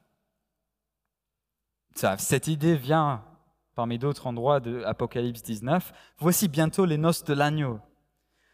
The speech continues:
Sa fiancée s'est préparée et il lui a été donné de s'habiller d'un lin pur éclatant. »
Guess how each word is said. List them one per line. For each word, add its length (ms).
Sa 180
fiancée 1160
s'est 200
préparée 640
et 100
il 60
lui 140
a 120
été 180
donné 280
de 100
s'habiller 420
d'un 300
lin 300
pur 240
éclatant. » 500